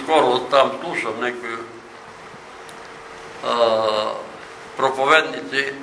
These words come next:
по телевизията, не е важно опитно, важно е да вярваш. Важно е да вярваш на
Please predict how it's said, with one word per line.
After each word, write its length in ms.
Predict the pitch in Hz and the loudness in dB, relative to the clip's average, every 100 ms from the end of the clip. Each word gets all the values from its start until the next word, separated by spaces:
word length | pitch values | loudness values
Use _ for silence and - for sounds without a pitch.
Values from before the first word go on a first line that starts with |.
| - - 117 - - - | -8 -8 -8 -12 -16 -14
по 60 | 113 113 - - | -12 -12 -12 0
телевизията, 840 | 127 131 131 135 123 127 - 160 - - - - - - - - | 4 6 6 2 2 0 0 0 0 -8 -18 -18 -18 -18 -18 -8
не 140 | 147 180 | 2 4
е 100 | 143 | 8
важно 400 | 143 147 147 139 | 8 8 4 0
опитно, 600 | 139 143 - - 165 196 | -2 -2 -8 -4 -2 2
важно 380 | 151 160 151 139 | 4 4 4 -2
е 40 | |
да 120 | 131 | 0
вярваш. 480 | 139 143 131 110 - | 6 6 6 2 -2
Важно 340 | 151 156 143 143 | 4 4 4 -4
е 40 | |
да 120 | 143 | -2
вярваш 260 | 156 151 139 | 2 2 2
на 60 | 143 | -6